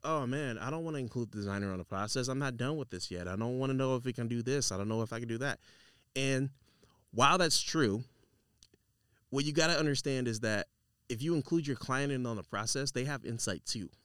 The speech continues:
But also, you wanna include them in a way that makes sense for you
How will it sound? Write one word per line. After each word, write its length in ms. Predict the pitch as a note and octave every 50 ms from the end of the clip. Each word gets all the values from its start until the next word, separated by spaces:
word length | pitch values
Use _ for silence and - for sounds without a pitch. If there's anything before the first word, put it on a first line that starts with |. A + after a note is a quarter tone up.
| _ _ _ _ _ _ _ _ _ _ _
But 300 | - G2+ B2 A#2+ A#2 - - _ _ _ _ _ _ _ _ _ _ _ _ _ -
also, 580 | C#3 D#3+ E3+ E3+ - - B2 G2+ F#2+ F#2+ G2+ G#2 - _ _ _ _ -
you 160 | - A#2 C#3+
wanna 160 | D3+ D3 C#3+
include 360 | C3+ C3 - - C#3+ C#3+ C3
them 140 | B2+ B2+ B2+
in 80 | B2 A#2+
a 80 | A2+
way 280 | G2+ G#2 G#2+ A2 G#2+ G#2+
that 220 | G2+ G#2+ G2+ -
makes 220 | - G#2+ G#2 F#2 -
sense 240 | - A2 G2+ - -
for 180 | - - F#2
you 300 | F2 G2+ A#2 C#3+ D#3 E3